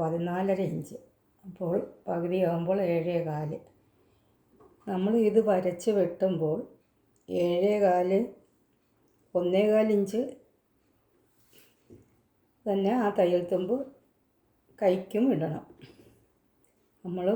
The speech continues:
ബോഡി ഭാഗത്തിന് എന്തുമാത്രം തയ്യൽ തുമ്പ് ഇടുന്നോ അത്രയും തന്നെ കൈക്കും എടുത്തിരിക്കണം.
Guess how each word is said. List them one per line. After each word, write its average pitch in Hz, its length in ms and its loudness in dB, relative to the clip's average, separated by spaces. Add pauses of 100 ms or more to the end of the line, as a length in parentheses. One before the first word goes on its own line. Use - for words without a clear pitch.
(100)
ബോഡി 185 340 6
ഭാഗത്തിന് 196 540 2 (100)
എന്തുമാത്രം 196 640 -2
തയ്യൽ 175 200 2 (100)
തുമ്പ് 190 200 0
ഇടുന്നോ 175 340 -2 (260)
അത്രയും 190 380 0 (100)
തന്നെ 160 260 -2 (560)
കൈക്കും 165 480 -6
എടുത്തിരിക്കണം. - 580 -8